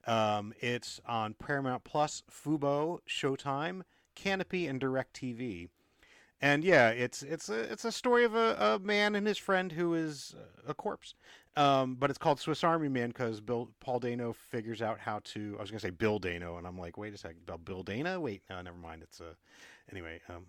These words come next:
Jose Jimenez." But, uh, Paul Dano, um, figures out how to basically use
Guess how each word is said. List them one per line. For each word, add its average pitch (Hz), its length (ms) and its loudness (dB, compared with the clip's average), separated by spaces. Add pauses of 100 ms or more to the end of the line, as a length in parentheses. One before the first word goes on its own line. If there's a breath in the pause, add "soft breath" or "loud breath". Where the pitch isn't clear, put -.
(140)
Jose 95 200 -8
Jimenez." 90 440 -12 (240 soft breath)
But, 160 200 10
uh, 151 280 10
Paul 214 300 6
Dano, 131 360 2 (320 soft breath)
um, 139 440 4
figures 139 360 -6
out 127 140 0
how 127 60 4
to 107 60 0
basically 110 460 -4
use 101 320 -8